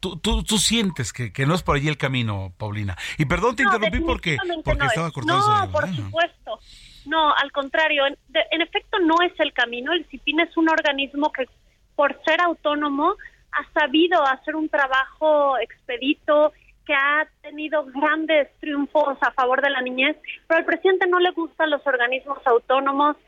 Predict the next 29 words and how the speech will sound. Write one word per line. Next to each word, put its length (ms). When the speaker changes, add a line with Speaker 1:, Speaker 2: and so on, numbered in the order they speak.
Speaker 2:
cree 260
que 400
con 220
reducción 960
presupuestal, 680
la 100
cual 360
no 160
es 140
cierta, 400
y 100
además 380
dando 260
subsidios, 720
se 60
va 120
a 20
mejorar 480
la 160
situación 340
de 80
los 160
niños. 320
Un 120
ejemplo 420
claro 240
es 100
cuando 240
trataron 560